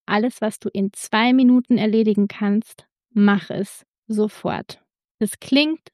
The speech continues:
super simpel und es rettet dir langfristig aber wirklich deine Ordnung, weil es verhindert das Entstehen neuer Hotspots.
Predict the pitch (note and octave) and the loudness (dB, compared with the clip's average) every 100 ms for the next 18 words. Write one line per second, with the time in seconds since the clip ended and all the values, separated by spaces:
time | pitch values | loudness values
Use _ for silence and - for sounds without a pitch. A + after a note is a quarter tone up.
0 | - A3 G3+ B3+ C4+ A#3 A3+ A3 - G3 | -6 -2 0 0 0 2 4 2 2 0
1 | A3 C4 - - _ _ _ G#3+ G#3+ - | 0 -4 -14 -20 _ _ _ 0 0 -2
2 | - A#3 B3 G#3 G#3+ G#3 A3+ - A#3+ - | -4 0 0 2 2 4 2 2 -2 0
3 | A3+ G#3 G3+ G3+ G3+ A3 A#3 - G3+ G3 | -2 -2 0 2 2 2 -2 0 2 2
4 | - G3 G3+ - F#3 F#3 - G3 G3+ A#3 | 2 0 -2 -2 -6 -6 -6 0 2 2
5 | C4 A3+ - G#3+ F#3+ G#3+ G#3 G3+ G3 - | 0 -6 -6 0 4 4 2 -2 -6 -6
6 | G3+ - - F#3+ G3 F#3+ F3 F3 F3 F3 | -6 -4 0 2 4 2 0 0 -2 -4
7 | - - - - - | -8 -12 -14 -14 -16